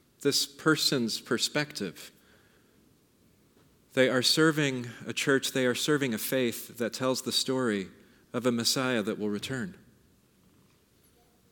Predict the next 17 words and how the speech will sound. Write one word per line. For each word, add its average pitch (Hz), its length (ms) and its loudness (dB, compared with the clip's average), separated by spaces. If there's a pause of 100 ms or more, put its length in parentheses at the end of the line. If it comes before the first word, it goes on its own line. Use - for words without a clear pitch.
(160)
of 117 200 2
one 143 300 4
who 143 240 2
will 135 260 6
bring 143 320 2
about 131 400 0
the 123 80 -6
beloved 120 420 0
community 120 600 -6 (1500)
and 123 240 0
at 127 140 0
least 127 260 0
a 120 60 -4
thousand 120 400 0
years 110 200 -2
of 101 140 -10
peace. - 380 -8